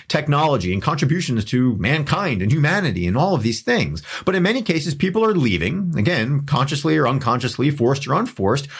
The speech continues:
who are leaving so much on the table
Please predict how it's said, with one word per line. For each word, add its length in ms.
who 120
are 100
leaving 340
so 500
much 220
on 140
the 60
table 480